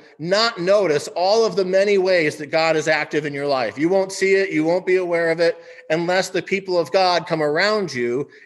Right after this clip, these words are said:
and they point it out and they say, "Well, did you notice this? Oh, I see that here." You won't see it until they point it out. So stay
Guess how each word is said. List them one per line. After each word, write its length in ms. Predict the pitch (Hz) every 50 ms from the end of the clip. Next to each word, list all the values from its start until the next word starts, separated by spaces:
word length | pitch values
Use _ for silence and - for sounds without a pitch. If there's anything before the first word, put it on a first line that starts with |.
| -
and 100 | 151 165
they 100 | 175 170
point 280 | 165 170 175 180 180 180
it 80 | 175
out 160 | 185 202 196 170
and 80 | 151
they 80 | 147 143
say, 220 | - 165 151 135
"Well, 120 | - - 147
did 140 | 151 151
you 60 | 160 160
notice 280 | 165 165 156 147 -
this? 460 | - 147 156 202 202 - - - - _ _ _ _ _ _ -
Oh, 160 | 156 147 139
I 140 | 139 160 185
see 160 | - - 165
that 220 | 151 143 135 123 123
here." 380 | 131 165 180 143 101 87 - _ _ _ _ _
You 180 | - 180 247 277
won't 240 | 269 240 226 214 220
see 220 | - 247 247 240
it 160 | 220 214 -
until 280 | 175 175 - 180 185 185
they 120 | 196 190
point 300 | 180 190 190 185 175 175
it 80 | 165 160
out. 240 | 147 120 104 - _ _ _ _ _ _ _ _ _ _ _ _ _ _ _ _ _ _ _ _ _ _ _ _ _ _ _ _
So 200 | - - 202 196
stay 500 | - - - 214 226 226 233 233 240 233